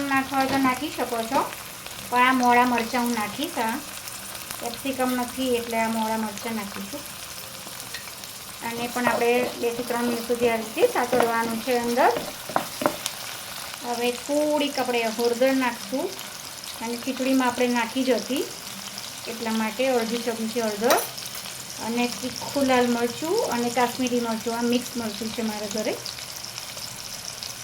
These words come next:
એટલે તમારે ઘરમાં જેટલું તીખું ખવાતું હોય એ પ્રમાણે તમે નાખી શકો છો. હવે બધું મિક્સ કરી દઈશું. ધીમે ધીમે આપણે સાતળીશું અને ગેસ ધીમો રાખશું,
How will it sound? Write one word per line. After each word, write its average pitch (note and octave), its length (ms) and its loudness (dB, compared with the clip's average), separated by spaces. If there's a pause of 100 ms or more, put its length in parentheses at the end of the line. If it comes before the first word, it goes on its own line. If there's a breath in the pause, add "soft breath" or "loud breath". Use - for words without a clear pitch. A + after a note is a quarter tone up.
(240)
એટલે A#3+ 320 2
તમારે A#3 360 0
ઘરમાં A3+ 320 0
જેટલું A3+ 260 2
તીખું A#3 320 -4
ખવાતું A#3+ 400 -2
હોય A3 80 -2
એ G#3+ 80 -2
પ્રમાણે G#3+ 260 -2
તમે G#3+ 200 -4
નાખી G#3+ 260 -4
શકો G#3+ 300 -4
છો. G#3+ 220 -6 (1800)
હવે A3+ 100 -4
બધું A#3 460 0
મિક્સ A3+ 240 -4
કરી - 140 4
દઈશું. A3 400 -2
ધીમે A#3+ 280 2
ધીમે A3+ 260 0
આપણે A3 240 2
સાતળીશું A3 640 -4
અને C4+ 260 0
ગેસ A3 220 0
ધીમો A#3 240 2
રાખશું, C#4+ 460 2